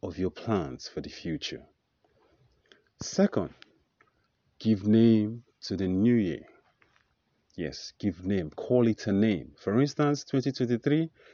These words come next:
you say, "It is a year of greatness for me and my family." Call it a name. Let it have a name. And the days of the week and also the months, have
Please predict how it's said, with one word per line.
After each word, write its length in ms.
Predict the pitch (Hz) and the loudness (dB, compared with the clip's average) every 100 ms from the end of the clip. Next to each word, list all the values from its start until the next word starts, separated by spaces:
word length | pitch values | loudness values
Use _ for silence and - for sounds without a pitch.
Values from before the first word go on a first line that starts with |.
| _ | _
you 60 | 98 | -8
say, 280 | - 120 - | 0 0 0
"It 120 | 104 | 0
is 180 | 139 127 | 2 4
a 60 | |
year 460 | 110 95 120 120 135 - | 4 4 2 2 0 -6
of 180 | 120 92 | -10 -8
greatness 560 | - 120 - 76 64 - | 2 2 2 -8 -8 -12
for 160 | 87 | -8
me 320 | 82 98 107 104 | 0 4 4 2
and 180 | 101 92 | -2 -2
my 80 | 87 | -4
family." 560 | - 90 82 73 60 - _ _ _ | -6 -6 -4 -6 -12 -18 _ _ _
Call 340 | - - 127 117 | -12 -2 2 2
it 200 | 110 - | 2 0
a 60 | |
name. 320 | 92 85 64 76 | -2 -2 -6 -4
Let 140 | 110 | 0
it 100 | 117 | 0
have 240 | - 104 98 | 0 -6 -2
a 40 | |
name. 460 | 90 92 82 - - _ - - _ | 0 0 -2 -8 -18 _ -20 -20 _
And 160 | 101 101 | -2 -2
the 80 | 92 | -2
days 560 | 95 143 170 175 151 - | 4 6 6 4 -2 -6
of 200 | 117 107 | -4 0
the 100 | 104 | 0
week 500 | 95 185 - - - _ _ - _ - | 2 0 -2 -18 -20 _ _ -20 _ -10
and 140 | 92 - | -10 -4
also 340 | 131 127 - 120 | -4 -2 0 2
the 140 | 113 | 2
months, 640 | 98 87 62 - - - _ _ - _ _ | 2 2 -2 -12 -12 -14 _ _ -20 _ _
have 500 | - 113 113 104 | -8 -4 -2 -4